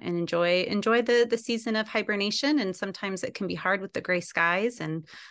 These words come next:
um, the, the darkness early on, but yeah, just trying to lean into giving yourself that grace and, and finding time to nurture,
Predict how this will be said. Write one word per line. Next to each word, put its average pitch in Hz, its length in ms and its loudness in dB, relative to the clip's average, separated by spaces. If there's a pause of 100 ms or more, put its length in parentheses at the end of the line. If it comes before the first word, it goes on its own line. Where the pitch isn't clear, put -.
(220)
um, 165 480 -4
the, 170 160 2 (120)
the 175 100 0
darkness 170 480 0
early 170 320 2
on, 175 380 4
but 170 220 0
yeah, 180 200 -2
just 170 200 -8
trying 170 200 -2
to 170 80 2
lean 170 260 0
into 165 560 0
giving 170 240 -2
yourself 202 360 -2
that 214 180 -2
grace 214 500 0
and, 170 320 -2 (880)
and 185 120 -4
finding 185 340 2
time 185 360 2
to 190 120 -6
nurture, 170 640 0